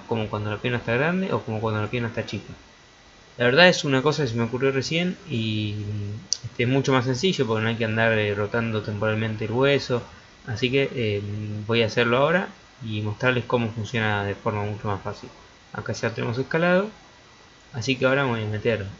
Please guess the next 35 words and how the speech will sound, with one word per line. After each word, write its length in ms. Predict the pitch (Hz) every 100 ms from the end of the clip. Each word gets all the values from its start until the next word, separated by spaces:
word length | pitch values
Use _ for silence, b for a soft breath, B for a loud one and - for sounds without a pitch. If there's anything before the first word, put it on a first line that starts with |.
| -
en 160 | 107 101
la 100 | 98
del 640 | 98 98 98 98 98 98 -
pie 540 | 107 110 107 104 101 98
derecho 480 | 117 156 - 208 208 - - - - - - - - - - -
y 100 | 127
vamos 200 | 127 113
a 40 | 117
empezar 440 | 110 107 135 156
con 240 | - 117 107
la 80 | 104
de 200 | 104 101
la 100 | 101
suela. 280 | - 98 95 - - - - - - - -
Ya 160 | 123
que 80 | 117
está 320 | 110 123 120
la 120 | 107 104
animación 460 | 104 104 - 120
que 80 | 113
habíamos 220 | 110 104
hecho 180 | 110 131
antes, 460 | 135 143 160 - - - -
eh, 260 | 101 98 98
la 60 | 101
vamos 160 | 101
a 40 | 107
aprovechar. 480 | 110 110 151 170 -
Esto 220 | 143 - 135
obviamente, 340 | 123 139 147
¿por 180 | 123 104
qué 100 | 107
se 140 | -
llama 280 | 117 117 120
acá? 300 | 123 143